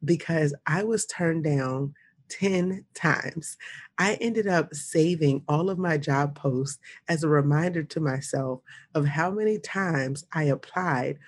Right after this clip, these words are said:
for a job in training and development, and I didn't get it. Fast forward to now, I've been in training and development ten years. How ironic is that? I applied over ten times to start my track in training and development officially.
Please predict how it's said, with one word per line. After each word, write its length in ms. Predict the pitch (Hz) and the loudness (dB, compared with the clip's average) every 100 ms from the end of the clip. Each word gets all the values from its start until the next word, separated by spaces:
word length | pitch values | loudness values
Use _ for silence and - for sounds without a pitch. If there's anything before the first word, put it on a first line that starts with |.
| - - _ | -20 -20 _
for 420 | - 151 143 143 - | 0 4 4 4 2
a 100 | 147 | 2
job 460 | 139 165 160 131 - | 2 -2 -2 -2 0
in 140 | 143 | 0
training 400 | - 165 151 151 | 2 0 0 2
and 100 | 139 | 0
development, 560 | 131 139 175 - 190 - 165 | 2 0 0 -2 -6 -4 -2
and 160 | 156 | 0
I 140 | 139 143 | 2 0
didn't 400 | 147 - 135 - | 0 -4 -6 -2
get 180 | 156 | -2
it. 160 | 123 - _ _ - - _ | -2 -6 _ _ -20 -20 _
Fast 340 | 202 226 226 - | 2 2 2 -4
forward 320 | 190 180 - | 0 0 0
to 140 | 165 | 0
now, 500 | 143 151 240 151 147 143 - - | 2 2 2 0 0 -4 -14 -4
I've 200 | 165 190 | -2 0
been 140 | 185 180 | 0 2
in 140 | 165 | 0
training 420 | - 185 175 165 | 0 0 0 0
and 180 | 160 156 | 0 2
development 680 | 143 147 185 202 147 143 143 | 2 2 2 2 2 2 0
ten 300 | - 175 160 | -4 0 2
years. 440 | 156 160 127 135 - | 2 2 0 -2 -2
How 220 | 180 175 | 2 4
ironic 480 | 165 160 156 147 147 | 4 2 2 2 0
is 140 | 143 | 0
that? 300 | 147 131 - - - - - | 0 0 -4 -14 -20 -20 -2
I 120 | 170 170 | 2 2
applied 580 | 151 - 196 175 151 156 | 0 -2 0 2 0 0
over 220 | 147 143 | 2 2
ten 300 | 143 185 175 | 0 -2 -2
times 440 | - 170 151 143 - | -2 -2 0 0 -2
to 140 | 127 | -6
start 540 | - - 190 208 - | -6 -4 0 2 2
my 140 | 156 139 | -2 -2
track 380 | - 139 131 - | -2 -4 -4 -4
in 140 | 139 | -4
training 380 | - 156 139 135 | -2 2 2 2
and 100 | 127 | 0
development 540 | 127 135 135 135 131 - | -2 0 0 0 -4 -4
officially. 720 | 143 - 214 - 135 127 143 | -8 0 0 0 -2 -2 -4